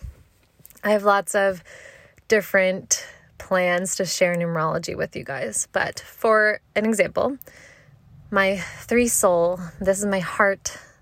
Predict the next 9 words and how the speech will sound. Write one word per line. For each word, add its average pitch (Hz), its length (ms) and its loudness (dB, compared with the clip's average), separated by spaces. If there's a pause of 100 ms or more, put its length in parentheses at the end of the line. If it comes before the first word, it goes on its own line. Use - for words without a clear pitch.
(140)
this 208 180 -4
is 226 140 -4
my, 214 440 -4 (1600)
like, 240 340 0
inner 262 300 2
being, 247 460 0
my, 240 300 -2 (520)
my 214 160 0
complete 226 580 -4